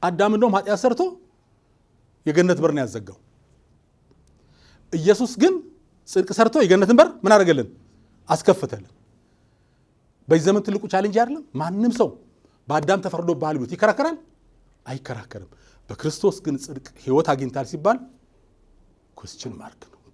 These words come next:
ኬት ነው? እነማን ናቸው? ኬት የመጣ ነው ነው የሚለው። በቃ የመጀመሪያ ሰው ጋር ነው የሚያው። ትልቁ ነገር ነው። በእውቀት ላይ ሳንመሰረት ቶሎ እውቀት ላይ ስለ ሰዎች ነው የምናስበው። ሮሜ አራት ከሃያ ሦስት እስከ ሃያ አምስት ይነግረናል።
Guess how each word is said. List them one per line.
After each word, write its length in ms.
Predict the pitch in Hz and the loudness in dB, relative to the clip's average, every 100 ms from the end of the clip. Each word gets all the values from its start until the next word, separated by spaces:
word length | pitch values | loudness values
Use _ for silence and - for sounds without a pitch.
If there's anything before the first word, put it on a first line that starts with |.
| - | -4
ኬት 220 | 190 190 | -4 -2
ነው? 160 | 190 190 - _ _ _ - | -8 -12 -16 _ _ _ -12
እነማን 320 | 117 127 175 | -6 -4 -2
ናቸው? 360 | 180 180 - 196 _ _ _ _ | -4 -8 -16 -18 _ _ _ _
ኬት 160 | 131 120 | -16 -10
የመጣ 260 | 131 160 - 196 | -8 -8 -6 -6
ነው 100 | 202 - | -6 -10
ነው 120 | - 330 | -4 -2
የሚለው። 200 | 359 285 | 2 2
በቃ 120 | 220 | 2
የመጀመሪያ 380 | 208 311 311 277 | 2 2 2 0
ሰው 140 | - 277 | 2 4
ጋር 120 | 269 | 6
ነው 100 | 254 | 6
የሚያው። 220 | 226 143 - _ _ _ _ _ _ _ _ _ | 6 2 -6 _ _ _ _ _ _ _ _ _
ትልቁ 220 | _ 208 220 | _ -6 -2
ነገር 180 | 220 160 | 0 0
ነው። 80 | 123 | 4
በእውቀት 380 | 156 202 190 214 | 4 4 0 -4
ላይ 120 | 208 | -6
ሳንመሰረት 760 | 185 190 202 220 214 285 359 370 _ _ _ _ - | -4 -6 -4 -4 -4 -4 -4 -6 _ _ _ _ 4
ቶሎ 160 | 262 240 | 8 8
እውቀት 340 | 196 - 175 | 4 -4 -2
ላይ 140 | 226 254 - 247 247 | 0 0 0 -4 -4
ስለ 160 | - 233 | 0 0
ሰዎች 320 | - 214 202 | 4 6 6
ነው 120 | 180 | 4
የምናስበው። 420 | 147 123 - - - _ _ _ _ _ _ _ _ _ - - | -4 -8 -12 -20 -20 _ _ _ _ _ _ _ _ _ -10 4
ሮሜ 200 | 165 190 | 6 8
አራት 280 | 190 196 190 | 6 6 2
ከሃያ 240 | - 175 170 | -2 0 2
ሦስት 200 | 202 - | 2 2
እስከ 120 | - | 2
ሃያ 120 | 170 | 4
አምስት 220 | 170 208 | 4 4
ይነግረናል። 420 | 196 147 131 104 | 4 4 0 -2